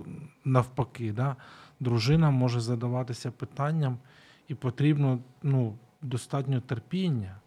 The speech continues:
для того, щоб з'ясувати, а що ж призвело до цього,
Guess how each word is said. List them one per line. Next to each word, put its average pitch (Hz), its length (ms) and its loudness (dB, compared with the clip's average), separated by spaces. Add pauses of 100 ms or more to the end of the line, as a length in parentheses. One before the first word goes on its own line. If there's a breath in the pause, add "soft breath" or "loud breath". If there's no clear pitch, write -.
(540 soft breath)
для 117 200 -2
того, 135 360 -2
щоб 113 260 -6
з'ясувати, 127 800 -4
а 110 100 -4
що - 220 -4
ж - 180 -8
призвело 123 720 -2 (520 soft breath)
до 113 160 -4
цього, 117 480 0